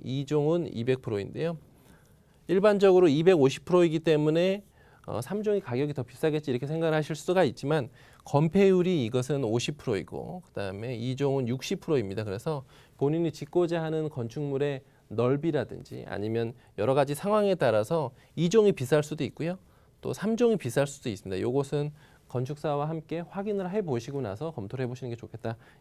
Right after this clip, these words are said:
이렇게 말씀드리도록 하겠습니다. 어, 그 건폐율과 용적률을 이렇게 나으-, 그 제한을 해놓은 이유가 있는데요. 우선은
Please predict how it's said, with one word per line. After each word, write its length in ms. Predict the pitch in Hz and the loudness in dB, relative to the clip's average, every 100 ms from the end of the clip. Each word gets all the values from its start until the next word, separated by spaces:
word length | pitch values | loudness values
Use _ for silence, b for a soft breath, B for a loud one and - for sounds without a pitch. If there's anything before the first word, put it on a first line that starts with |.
| - | -12
이렇게 280 | 113 131 | -8 -6
말씀드리도록 640 | 110 95 117 104 95 98 - | -8 -8 -10 -8 -8 -8 -8
하겠습니다. 520 | 151 156 104 - 101 - b b b b b | -8 -8 -12 -14 -14 -18 b b b b b
어, 400 | - 98 101 104 110 | -12 -8 -6 -6 -6
그 240 | 117 113 110 | -2 -2 0
건폐율과 520 | 139 196 208 202 160 | 0 4 4 6 4
용적률을 600 | 123 135 175 160 156 151 | 4 2 2 2 2 0
이렇게 340 | 110 - 120 | -2 -2 -2
나으-, 480 | 104 92 120 139 123 - _ | 2 2 2 0 -4 -8 _
그 420 | - 95 90 82 - _ b - | -10 -8 -6 -8 -10 _ b -8
제한을 440 | - 147 170 175 | 4 6 6 4
해놓은 280 | 180 185 147 | 4 4 2
이유가 360 | 104 120 147 165 | 0 0 2 2
있는데요. 380 | 104 139 147 160 | 2 -4 -8 -6
우선은 520 | 113 127 151 156 151 | -4 0 2 4 2